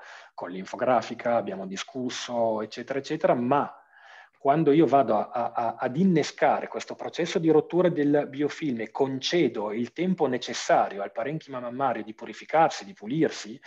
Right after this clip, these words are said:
ed è un tempo variabile che può essere compreso tra i quaranta e i sessanta giorni idealmente, prima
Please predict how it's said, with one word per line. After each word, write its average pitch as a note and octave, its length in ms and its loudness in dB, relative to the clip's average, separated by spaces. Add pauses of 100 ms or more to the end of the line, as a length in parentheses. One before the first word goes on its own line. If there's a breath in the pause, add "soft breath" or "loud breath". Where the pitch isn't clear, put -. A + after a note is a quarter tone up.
(180 loud breath)
ed A2+ 160 -12
è A#2 40 -2
un A2+ 140 -6
tempo D#3 300 -2
variabile A#2+ 540 0
che A2 100 -12
può B2 240 -2
essere A2+ 500 -6
compreso C3 500 -10
tra - 120 -8
i G#2+ 60 -10
quaranta C#3+ 420 -4
e A2+ 40 -8
i - 20 -10
sessanta A#2+ 420 -10
giorni A2 400 -10
idealmente, G2+ 800 -14 (360 soft breath)
prima A2+ 540 -2